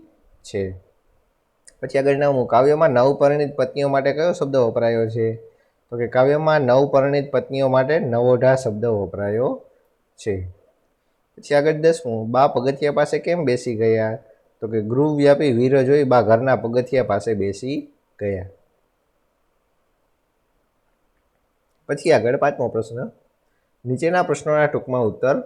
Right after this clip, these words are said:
લખો. એમાં પહેલું છે, ઘરની શાંતિ સ્ખલિત થવાનું કારણ કયું હતું? તો કે ઘરની શાંતિ સ્ખલિત થવાનું કારણ એ હતું કે ધંધાર્થે દૂર વસતા સંતાનો દિવાળી વેકેશન પૂરું થતાં પોતાના પરિવાર સાથે પાછા જવાના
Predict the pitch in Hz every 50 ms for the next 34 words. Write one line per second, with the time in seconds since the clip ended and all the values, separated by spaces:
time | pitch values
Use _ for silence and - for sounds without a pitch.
0 | - - 107 107 107 - - - 90 - - _ _ _ _ - - 143 147 147
1 | 143 156 160 151 135 110 101 113 110 107 110 - - _ _ _ _ _ _ _
2 | _ - 120 131 151 170 180 - - 143 131 131 143 147 165 160 156 - - -
3 | 135 143 151 143 - - 156 139 139 139 143 143 131 123 117 117 120 127 135 135
4 | 131 151 160 170 160 135 110 104 98 - 101 101 101 101 - _ _ _ _ _
5 | _ _ _ _ _ _ - 117 - - 110 - 113 113 120 135 151 160 180 -
6 | - 135 123 127 139 143 160 156 160 - - 131 127 139 143 - - 147 131 135
7 | 135 135 123 123 123 123 127 131 135 - - 165 170 143 123 117 120 117 110 120
8 | 110 - 113 113 120 113 135 135 135 - 143 127 120 131 135 131 117 117 120 120
9 | - 135 127 120 - 127 127 131 - 139 139 123 117 113 113 113 - - - _
10 | _ _ _ - 113 127 139 147 156 160 160 147 135 135 135 147 143 - 151 143
11 | 131 139 131 135 135 139 135 - 160 - - 143 123 - 123 123 123 131 131 127
12 | 123 110 - 123 127 139 139 143 139 139 139 - - 117 110 - 135 131 110 -
13 | 104 107 - - 120 110 101 104 101 101 104 101 107 117 -